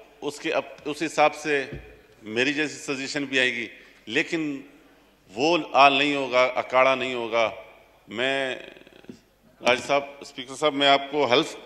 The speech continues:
देता हूँ इस बात का कि मैं जब लॉज से निकलता तो दिल में एक तकलीफ रहती थी, एक, अ,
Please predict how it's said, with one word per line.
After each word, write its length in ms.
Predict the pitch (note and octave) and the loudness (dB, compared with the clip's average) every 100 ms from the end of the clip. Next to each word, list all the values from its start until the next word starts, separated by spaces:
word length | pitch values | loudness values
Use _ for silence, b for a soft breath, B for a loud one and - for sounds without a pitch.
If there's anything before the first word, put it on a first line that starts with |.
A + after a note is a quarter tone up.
| - | -6
देता 220 | B2+ - | -6 -4
हूँ 120 | C3+ C3 | -6 -6
इस 80 | G#2+ | 2
बात 240 | A#2+ A#2 | 2 2
का 80 | C3+ | -4
कि 160 | C3 C3 | -6 -8
मैं 200 | A2 A#2+ | -4 -4
जब 140 | B2 A2+ - - | -4 -8 -14 -4
लॉज 180 | A2 A#2+ | 0 0
से 140 | - | -2
निकलता 420 | B2+ A#2 B2 C3+ | -6 -4 -4 -4
तो 140 | C3 - | -4 -6
दिल 260 | - A#2 C3 | -6 -6 -4
में 140 | C3 | -4
एक 160 | C3+ - - b b b b b _ _ _ _ _ _ - | -4 -6 -20 b b b b b _ _ _ _ _ _ -8
तकलीफ 400 | B2+ C3 D#3 C#3+ | -6 0 0 0
रहती 260 | A2+ G#2+ G2+ | -4 -6 -10
थी, 200 | G#2+ G#2 | -8 -4
एक, 180 | G#2 - | -4 -6
अ, 720 | - A2 G#2 G#2 - - - | -6 -4 -2 -4 -6 -14 -20